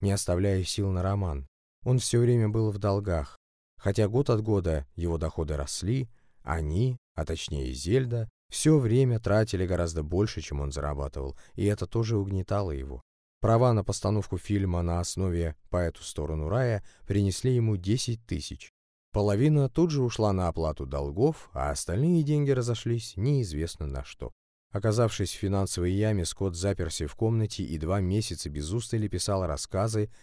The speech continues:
гонорары за которые покрыли все долги. Потом он работал ещё несколько месяцев, чтобы обеспечить себе возможность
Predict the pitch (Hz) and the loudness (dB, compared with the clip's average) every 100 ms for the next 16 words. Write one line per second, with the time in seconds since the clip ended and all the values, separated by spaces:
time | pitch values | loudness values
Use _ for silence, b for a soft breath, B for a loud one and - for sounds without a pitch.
0 | B 80 90 87 85 76 73 73 71 90 | B -4 0 2 0 0 -4 -4 -4 0
1 | 110 110 76 - 78 82 - - 71 71 | 0 0 -4 -2 -4 -4 -6 -6 -4 -4
2 | 76 65 64 - _ _ _ _ _ _ | -4 -8 -12 -16 _ _ _ _ _ _
3 | - 101 131 127 117 117 123 113 110 110 | -2 2 2 4 4 2 2 0 0 -2
4 | - 120 107 87 71 - 76 82 85 76 | -2 0 2 0 -2 -6 -4 -2 -2 -2
5 | 73 - 71 - 85 82 80 82 98 90 | -6 -8 -8 -4 -2 -2 -2 -4 -6 -6
6 | 78 - 80 80 78 85 101 107 95 90 | -8 -6 -4 -2 -2 -2 -2 -2 -4 -6